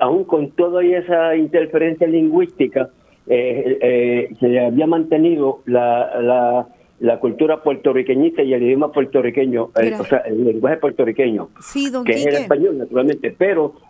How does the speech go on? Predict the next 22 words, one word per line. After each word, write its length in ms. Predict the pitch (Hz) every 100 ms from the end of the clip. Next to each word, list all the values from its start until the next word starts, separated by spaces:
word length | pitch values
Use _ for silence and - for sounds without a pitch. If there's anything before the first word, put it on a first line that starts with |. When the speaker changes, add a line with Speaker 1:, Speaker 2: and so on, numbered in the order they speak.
| _ -
Speaker 1:
¿qué 120 | 151
pasa? 220 | 147 127
Al 60 | 117
mismo 300 | 135 165 170
tiempo, 280 | 175 165 135
yo 140 | 117
leí 160 | 139 156
una 280 | 160 151 147
vez 220 | 165 -
en 140 | 113 131
un, 160 | 151 151
un 160 | 147
artículo 760 | 170 156 - 175 131 120 120 - - - _
que 100 | -
escribió 1300 | 120 - 113 123 147 147 147 147 143 135 131 123 120 117
Espronceda, 920 | 120 - 123 113 - 156 151 120 117 _ - _ _
donde 320 | - 117 120
decía, 540 | 120 113 170 165 120 104 _ - _ _ -
José 260 | 107 135
de 80 | 143
Espronceda, 580 | 143 156 131 156 120 110 _ _ _ _
que 720 | 120 117 113 117 113 113 123